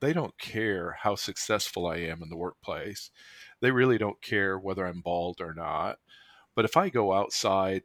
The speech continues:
and play with them and run around the yard and do whatever for the next three or four hours, and I did it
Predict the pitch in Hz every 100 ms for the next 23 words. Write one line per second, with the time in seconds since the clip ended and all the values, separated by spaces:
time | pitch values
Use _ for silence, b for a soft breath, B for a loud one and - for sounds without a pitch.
0 | - 98 92 - 104 104 104 - - 87
1 | 82 85 95 _ - 95 87 85 85 -
2 | 104 113 113 104 101 98 92 90 90 92
3 | 92 87 73 80 _ _ - 120 127 110
4 | 98 101 98 90 82 - B B - 101
5 | 101 98 98 - - 104 92 107 92 87
6 | 95 101 104 - - B B - 104 107
7 | 104 113 107 98 -